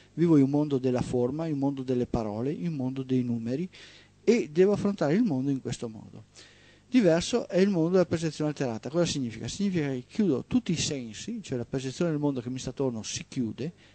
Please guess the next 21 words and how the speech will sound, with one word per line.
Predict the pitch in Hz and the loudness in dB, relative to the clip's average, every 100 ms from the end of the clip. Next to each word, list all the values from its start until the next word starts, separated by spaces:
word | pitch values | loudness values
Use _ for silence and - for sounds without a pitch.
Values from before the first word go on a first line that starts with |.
| _ _ | _ _
e | 240 - | -2 -2
altero | 160 156 143 165 | -6 -6 -2 -2
la | 156 | -2
percezione. | 143 143 139 - - 120 - - - - - | -4 -6 -8 -10 -14 -14 -20 -20 -20 -14 6
C'è | 220 185 - | 6 6 0
un | 170 | -2
solo | 165 254 302 | 4 6 6
sistema | 196 196 - 156 120 110 - _ _ _ _ _ _ - | 4 0 2 2 2 -2 -6 _ _ _ _ _ _ -6
per | - 147 | 4 6
alterare | 143 135 147 180 | 6 6 8 8
la | 160 131 | 8 6
percezione | 139 - 127 143 165 180 | 2 0 2 4 4 2
che | - | 0
non | 160 | 2
sia | 131 - 156 | 0 2 2
pericoloso, | - 131 - 120 104 80 113 120 - - - - | 2 0 2 0 0 -4 -10 -10 -14 -20 -20 0
ed | 165 | 4
è | 175 208 - | 4 2 0
il | 185 | 0
sognare. | 180 - 180 123 98 90 101 - _ _ _ - - - - _ | 0 0 0 -2 -4 -8 -12 -16 _ _ _ -20 -20 -20 -20 _
Cioè, | - 180 | 2 4